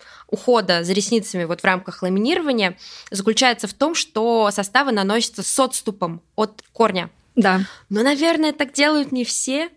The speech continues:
Speaker 1: мастера. Наверное, кто-то не очень в курсе, что такое происходит. Вот я бы хотела спросить у нашей второй Натальи, что она думает по поводу этой процедуры, потому что у меня есть подозрение,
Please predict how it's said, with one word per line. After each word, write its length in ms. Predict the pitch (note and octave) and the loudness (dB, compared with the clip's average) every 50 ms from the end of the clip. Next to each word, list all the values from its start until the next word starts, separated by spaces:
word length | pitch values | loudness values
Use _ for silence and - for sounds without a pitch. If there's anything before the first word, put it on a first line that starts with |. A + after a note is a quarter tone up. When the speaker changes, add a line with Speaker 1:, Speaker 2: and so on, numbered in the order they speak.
| _ _ _ - | _ _ _ -6
Speaker 1:
мастера. 680 | A3 G#3 G3+ G3 - - - A3 G#3 G#3 G3+ F#3+ F#3 | -4 -4 -4 -4 -6 -6 -6 -4 0 2 2 2 2
Наверное, 500 | F#3 F#3 F#3 F#3+ G#3+ A#3+ C4 B3+ A#3+ A#3 | 0 -2 -2 -2 -2 0 0 0 -2 -2
кто-то 720 | A#3 - - - B3 B3+ A#3+ _ - A#3 A#3 A3+ A3+ A3+ A3+ | -4 -6 -8 -6 -6 -6 -6 _ -6 -4 -2 0 0 0 -2
не 180 | A3+ A3+ A3+ A3+ | -2 -2 -2 -2
очень 420 | A3+ A3+ A#3 A#3 - A#3 A3 A3 | -2 -4 -4 -4 -4 -2 -2 -2
в 120 | G#3+ - - | -4 -6 -10
курсе, 680 | _ - C#4 D#4+ D#4+ - - - A#3+ A#3 A#3+ A#3+ A#3+ - _ _ - - - - - | _ -6 -6 -4 -4 -4 -4 -4 -2 -2 -4 -4 -6 -10 _ _ -20 -20 -20 -14 -12
что 240 | - - - B3 | -8 -4 -2 0
такое 420 | A3+ B3 C4 C4 - C4+ C4 C4 B3+ | 0 0 0 2 4 4 4 4 4
происходит. 720 | C4 - B3 A#3+ A#3+ - - - C#4 D#4+ F#4 D#4+ B3 G#3 - - - - - | 2 0 0 0 0 0 -2 -4 -2 -2 0 0 -2 -4 -6 -12 -18 -6 -2
Вот 120 | - B3 A#3+ | 0 0 4
я 120 | D#4+ E4+ | 4 2
бы 80 | F4 F4 | 2 2
хотела 320 | - C#4+ C4+ - C#4 C#4+ | 0 0 0 2 2 2
спросить 520 | C#4 C#4+ - B3 A#3 - D4+ D4+ C#4 - - | 0 0 -2 -2 0 0 0 0 0 -2 -2
у 80 | A#3+ | 0
нашей 280 | A#3+ B3+ B3+ B3+ - A3+ | 0 2 2 0 -2 -4
второй 300 | - - B3 B3 C4 C4 | -4 -2 0 0 2 2
Натальи, 640 | B3 A#3 A#3 - B3+ A#3+ A3+ G3 F3 E3+ F3+ G3+ - _ _ _ _ | 2 0 2 2 2 4 4 2 -2 -6 -10 -14 -16 _ _ _ _
что 240 | - - - - A#3+ | -12 -8 -4 0 0
она 140 | B3 A#3+ A3 | 2 2 2
думает 360 | G#3 A3+ C4 C4 A#3 G#3 G3+ | 2 2 2 2 2 0 -2
по 80 | - G3+ | -2 -4
поводу 300 | G3+ - A#3+ G#3+ G3 G#3+ | -2 -2 -2 0 0 -2
этой 140 | G#3 - - | -4 -4 -8
процедуры, 640 | - G3+ G3 - - G3 A3+ D4 F#4+ E4 G#3 G3 G3 - - - - - - - - | -10 -8 -8 -6 -4 -2 0 0 0 0 -2 -4 -6 -14 -20 -18 -18 -20 -16 -10 -4
потому 300 | G#3 G3+ A3+ A#3+ C4+ C4+ | 0 2 2 4 4 2
что 300 | C4+ - - A#3 A3 - - _ _ _ _ _ - | 0 2 2 0 0 0 -4 _ _ _ _ _ 0
у 40 | |
меня 200 | A3+ A#3+ C4 C#4 | 2 4 6 6
есть 240 | C4+ B3 A#3+ - - | 4 4 2 -2 -4
подозрение, 800 | - G3 G#3+ G#3+ G3+ A3 A3 B3+ F4 G#4 G4 C4+ G#3 F#3+ F#3 F#3+ | -2 0 2 2 2 2 0 2 2 2 0 0 0 -2 -4 -6